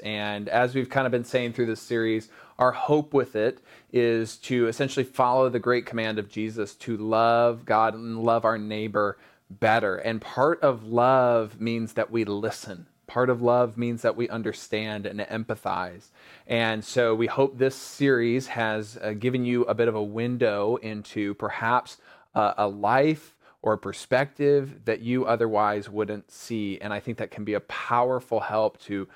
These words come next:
our lives, our hearts, our relationships with others, and helping us to love better. And so today we're gonna kinda dive into, at least what is in our country, somewhat of a contentious conversation. Um, and that is the topic of race and racism.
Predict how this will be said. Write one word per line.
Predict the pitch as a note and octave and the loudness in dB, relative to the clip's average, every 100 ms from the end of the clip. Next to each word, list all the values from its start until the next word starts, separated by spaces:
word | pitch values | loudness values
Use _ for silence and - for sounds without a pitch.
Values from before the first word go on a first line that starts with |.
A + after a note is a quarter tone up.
| - _ | -20 _
our | G#2+ G#2+ | -2 0
lives, | G#2 G#2+ A2 G#2 | 2 2 2 0
our | G2 | -4
hearts, | - - A#2+ A#2 A#2 - | -4 0 2 2 0 -2
our | G#2+ | -2
relationships | G#2 G2+ G#2 A#2 - G#2 - | -2 -4 -4 -6 -8 -8 -8
with | G2+ | -4
others, | G2 G2 G2 F#2+ | -2 -2 -4 -6
and | - G2 | -12 -10
helping | G2+ G2 G#2 | -8 -6 -6
us | F#2 - _ | -8 -12 _
to | G2 F#2+ - | -8 -8 -6
love | G2 F#2 | -6 -6
better. | - F2+ E2 - - - - | -4 -4 -6 -12 -20 -18 -8
And | A#2 | -8
so | A2 B2+ | 0 0
today | B2 B2+ C3 E3+ D#3+ | 0 0 2 4 4
we're | C#3 | 4
gonna | F#3+ | 2
kinda | - G#3+ A3+ | 0 0 0
dive | E3+ D3 D#3 C3+ | 2 4 4 2
into, | B2+ C3 - A2+ A#2 C#3 | -4 -6 -2 0 2 0
at | A#2+ A#2 | 0 0
least | C3 B2+ | 0 0
what | C3 A#2+ | 0 0
is | A#2 A#2 - | 0 -4 -4
in | A2+ | -6
our | G2+ | -6
country, | - - D3+ - G#2+ G#2 | -6 -8 -8 -6 -4 -4
somewhat | A#2 A2 | -4 -2
of | G#2 | -2
a | G2 | -4
contentious | - G2+ A2 G#2 G2 | -10 -12 -10 -8 -10
conversation. | - F#2+ F#2 E2 - F2 - - - - - - | -10 -12 -10 -10 -8 -8 -10 -20 -20 -20 -20 -12
Um, | G#2 G2+ G2+ | -4 -2 -2
and | G2+ A2 A2+ | -4 -4 -2
that | A#2+ | 2
is | A#2+ A#2 | 2 0
the | - | -4
topic | - A2 G2 A2 G#2 | -4 -2 0 -2 -2
of | A2 F#2+ | -6 -4
race | G#2 G#2+ A#2 - - | -2 0 -2 -6 -12
and | G#2+ | -10
racism. | G2+ A#2+ D3 D#3+ D#3 F3+ | 0 2 2 0 -2 -2